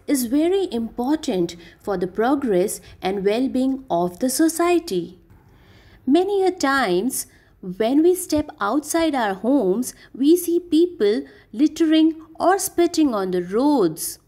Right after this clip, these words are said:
or in public places. These actions cause discomfort to others and also make the surroundings unclean.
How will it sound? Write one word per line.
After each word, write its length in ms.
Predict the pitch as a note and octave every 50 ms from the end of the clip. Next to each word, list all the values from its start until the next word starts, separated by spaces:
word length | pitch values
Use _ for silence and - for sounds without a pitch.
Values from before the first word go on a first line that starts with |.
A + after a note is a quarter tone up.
| _ _ _ _ _ _ _ _ _ _ _ _ _ - - - _ - -
or 180 | - G3+ G3 G3
in 220 | G3+ G#3 A3 A#3
public 460 | A3 B3+ B3 A#3 G#3+ B3+ C#4 C#4 - -
places. 800 | C#4+ D#4+ F4 F#4+ F4 - - A#3 F3+ E3 E3 E3 - - - - _ _ - - - - - -
These 500 | - G3 - C#4 D4+ F#4 G4+ G#4 G4 G4+
actions 720 | C#4+ A#3+ G3+ F#3+ F#3+ - - - G#3 F#3 F#3 F#3+ G3 F#3+ - _ _ _ _ _ - -
cause 400 | A3+ G#3+ A3 A#3 B3 A#3+ - - _ _ - F#3+ F#3+
discomfort 880 | D#4+ F4+ F4 F4 - D#4+ C#4 C4 B3 B3 - A#3+ G#3 F#3+ G3 F#3 -
to 180 | - A3+ - - -
others 640 | G#3+ A3+ A#3+ A3 B3 G#3+ F3 F3 F#3+ G3+ G3+ - - - -
and 160 | - A3+ B3 - -
also 540 | A#3 B3 D4 D#4+ F4 F4 - - F#4+ G4 G4
make 440 | F4+ B3+ A3 G#3 G3+ G3+ G3+ - - _ - -
the 140 | - G#3+ A#3
surroundings 760 | - - B3+ A#3+ A#3+ A#3+ C4+ D4 C#4+ B3+ C4+ C#4 D4 C#4+ C#4+ - -
unclean. 840 | G3+ G#3+ A#3 B3 A#3+ - B3+ C4+ C#4 C4+ A#3 G3 F3 E3+ F3 F3